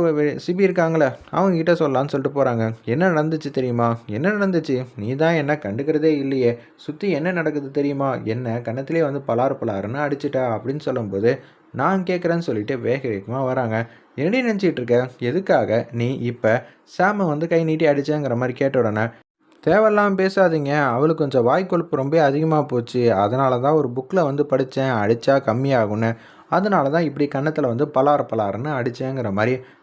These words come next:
மாஸ் பண்ணிட்டு இருக்காங்க." "அப்படியா? நீயும் கொஞ்சம் ஓவரா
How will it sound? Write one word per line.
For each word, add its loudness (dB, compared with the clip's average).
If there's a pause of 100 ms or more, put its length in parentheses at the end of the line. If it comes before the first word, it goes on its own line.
(120)
மாஸ் -2
பண்ணிட்டு -2
இருக்காங்க." -2 (120)
"அப்படியா? 2 (120)
நீயும் -2
கொஞ்சம் 2
ஓவரா 4